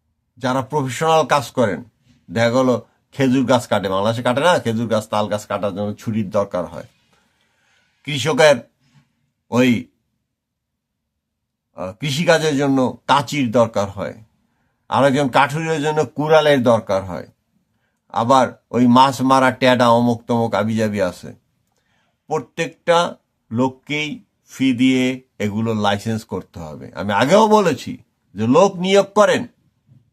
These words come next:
ফি ধার্য করেন, তা আদায় করার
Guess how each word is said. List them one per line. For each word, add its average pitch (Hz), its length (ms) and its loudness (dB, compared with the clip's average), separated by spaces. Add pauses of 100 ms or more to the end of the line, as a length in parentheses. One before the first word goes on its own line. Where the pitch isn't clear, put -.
(500)
ফি 160 200 -10
ধার্য 151 400 2
করেন, 170 360 2 (720)
তা 123 220 -4
আদায় 139 360 4
করার 117 240 2